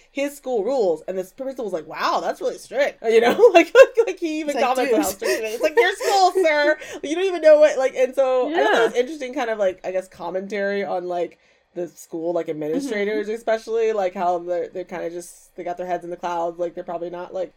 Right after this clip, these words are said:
Speaker 1: especially the principal, like, you know. I mean, it's like, yeah, they have things to do,
Speaker 3: Mm.
Speaker 1: but, like, they don't know, like, what's even going on sometimes at the school. <laughs> Like,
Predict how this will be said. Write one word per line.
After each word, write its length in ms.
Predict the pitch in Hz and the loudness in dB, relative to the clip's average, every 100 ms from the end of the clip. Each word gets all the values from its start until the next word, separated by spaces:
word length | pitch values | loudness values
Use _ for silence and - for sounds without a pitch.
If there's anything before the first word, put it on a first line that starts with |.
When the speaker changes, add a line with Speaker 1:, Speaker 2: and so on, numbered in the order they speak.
| _ - | _ -12
Speaker 1:
especially 140 | 196 185 | -8 -8
the 60 | |
principal, 340 | 185 185 170 160 | -6 -6 -6 -6
like, 220 | 160 - | -8 -8
you 80 | 175 | -8
know. 240 | 160 160 _ _ _ - | -8 -10 _ _ _ -2
I 20 | |
mean, 80 | 247 | -2
it's 80 | 269 | 0
like, 100 | 269 | 0
yeah, 120 | 294 | 0
they 80 | 269 | 0
have 120 | 240 | 0
things 160 | 240 202 | -4 -8
to 60 | |
do, 280 | 160 190 180 | -4 -2 0
Speaker 3:
Mm. 40 | 175 | -2
Speaker 1:
but, 120 | 170 | -4
like, 320 | 170 160 - _ _ | -6 -8 -12 _ _
they 100 | 202 | -4
don't 160 | 202 185 | -4 -4
know, 320 | 180 180 175 170 | -2 0 4 2
like, 380 | 170 165 151 - | 2 -4 -8 -10
what's 420 | 196 202 - _ | -2 0 -2 _
even 240 | - 190 185 | -12 -10 -4
going 240 | 180 175 | -2 -2
on 180 | 170 170 | -6 -10
sometimes 340 | 175 175 170 | -10 -10 -12
at 80 | - | -14
the 40 | - | -20
school. 460 | - 147 202 202 - | -18 -10 -8 -10 -4
<laughs> 40 | |
Like, 320 | 220 - 247 | -4 -4 -12